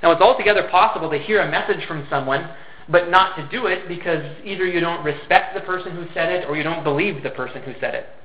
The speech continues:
Now, a story from my life along those lines, I've told this here before, but I, I really like this one. Uh,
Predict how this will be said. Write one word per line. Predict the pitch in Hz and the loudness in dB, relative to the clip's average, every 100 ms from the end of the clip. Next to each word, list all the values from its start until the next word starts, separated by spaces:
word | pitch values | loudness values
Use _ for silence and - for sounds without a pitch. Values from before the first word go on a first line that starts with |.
| - - - - - - 139 | -18 -18 -18 -18 -18 -14 -4
Now, | 131 | -2
a | 135 139 | -2 -4
story | 175 180 175 | 2 2 4
from | 160 | 2
my | 165 165 | 2 4
life | 170 170 | 4 2
along | 165 160 156 | 2 2 2
those | 160 160 | -2 -2
lines, | 160 160 160 | -2 -2 -2
I've | 135 160 | -6 -6
told | 151 | -6
this | 151 160 | -6 -8
here | 156 | -8
before, | 147 151 151 | -6 -4 -4
but | 147 | 0
I, | 139 | 0
I | 143 | 0
really | 147 143 | 0 0
like | 139 139 | 0 -2
this | 151 - | -6 -8
one. | 147 156 | -6 -6
Uh, | - - 123 120 117 | -8 -6 -4 -4 -8